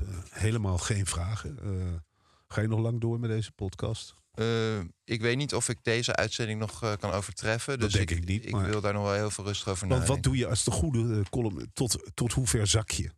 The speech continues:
Speaker 1: Want je moet natuurlijk, je begint bij de top, dat begrijp ik. Je hebt er best veel goede gehad al.
Speaker 2: Ja.
Speaker 1: Nico, Sander Schibbel, Penninck, eh, Bas Heijnen.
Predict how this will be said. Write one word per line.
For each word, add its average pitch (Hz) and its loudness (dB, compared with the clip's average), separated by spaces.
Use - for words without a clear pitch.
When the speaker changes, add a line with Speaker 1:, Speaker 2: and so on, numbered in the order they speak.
Speaker 1:
Want 104 0
je 117 4
moet 117 4
natuurlijk, 104 2
je 98 2
begint 92 2
bij 87 2
de 87 -4
top, - -2
dat 123 -4
begrijp 92 2
ik. 127 -4
Je - -6
hebt 87 -2
er 90 0
best 98 0
veel 110 2
goede 95 2
gehad 87 2
al. 101 0
Speaker 2:
Ja. 110 2
Speaker 1:
Nico, 95 0
Sander 95 -2
Schibbel, 95 2
Penninck, 98 2
eh, - -10
Bas 92 0
Heijnen. 101 2